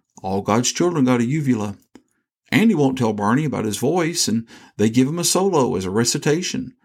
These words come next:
Barney then claims that he just can't read it, that he has to sing it. So now Barney has a solo in the choir.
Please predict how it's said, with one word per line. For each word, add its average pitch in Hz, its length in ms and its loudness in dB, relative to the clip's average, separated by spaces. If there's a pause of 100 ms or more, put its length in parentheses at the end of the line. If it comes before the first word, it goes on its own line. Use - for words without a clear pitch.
(300)
Barney 101 260 0
then 113 280 4
claims 135 380 0
that 95 180 -4
he 107 100 0
just 151 200 -2
can't 156 240 -2
read 202 340 2
it, - 380 -4
that 101 140 -4
he 170 100 0
has 175 180 0
to 135 100 -4
sing 110 460 2
it. - 220 -8 (300)
So 95 180 -4
now 190 400 2
Barney 107 240 -2
has 131 160 2
a 180 60 0
solo 240 420 2
in 120 80 2
the 95 80 -2
choir. - 420 -10